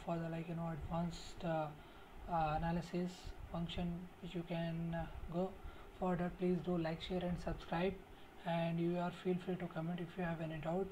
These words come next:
Please do comment below in section, in the comment section, and I'm gonna go upcoming, I'm gonna,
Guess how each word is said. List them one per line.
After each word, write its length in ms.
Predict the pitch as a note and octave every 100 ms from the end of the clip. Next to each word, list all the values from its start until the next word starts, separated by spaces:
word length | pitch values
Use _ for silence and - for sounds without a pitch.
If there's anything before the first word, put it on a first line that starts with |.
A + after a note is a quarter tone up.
| -
Please 140 | F#3 D#3+
do 80 | E3+ -
comment 280 | E3+ E3
below 240 | E3 E3+ F3
in 200 | E3+ E3 - - - - -
section, 420 | F3+ - G3 G3+ A3+ - F3+
in 160 | E3+
the 100 | E3 E3
comment 260 | E3 F3+ F3+
section, 380 | F#3 - G3 G#3+ - - - - - - E3+
and 480 | E3 E3 E3 E3
I'm 220 | D#3+ E3 E3
gonna 240 | E3+ F3 F3+
go 440 | F3 F3+ F3+ F3+ - - - - -
upcoming, 460 | - F#3 F3 F3+
I'm 160 | F3 E3+
gonna, 420 | E3 E3+ E3+ E3